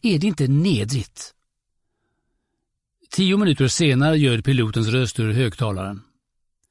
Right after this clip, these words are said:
"Ö, var vänlig, spänn fast säkerhetsbältena. Vi har tyvärr fått störningar i driften av styrbords motor och kommer av säkerhetsskäl att återvända till Bergronda."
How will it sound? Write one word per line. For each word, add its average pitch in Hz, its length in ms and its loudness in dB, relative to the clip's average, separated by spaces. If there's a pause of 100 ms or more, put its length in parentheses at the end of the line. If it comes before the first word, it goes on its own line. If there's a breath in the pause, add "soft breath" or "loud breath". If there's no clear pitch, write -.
(680 soft breath)
"Ö, 135 180 4
var 151 160 4
vänlig, 170 340 2
spänn 185 260 0
fast 190 300 0
säkerhetsbältena. 135 1000 2 (640 soft breath)
Vi 143 100 4
har 139 100 4
tyvärr 160 260 2
fått 143 160 0
störningar 147 520 2
i 165 60 2
driften 127 380 0
av 123 80 0
styrbords 131 480 0
motor 143 560 0
och - 400 -4
kommer 143 220 4
av 143 100 2
säkerhetsskäl 147 800 2
att 139 120 0
återvända 139 580 0
till 143 180 0
Bergronda." 113 760 -2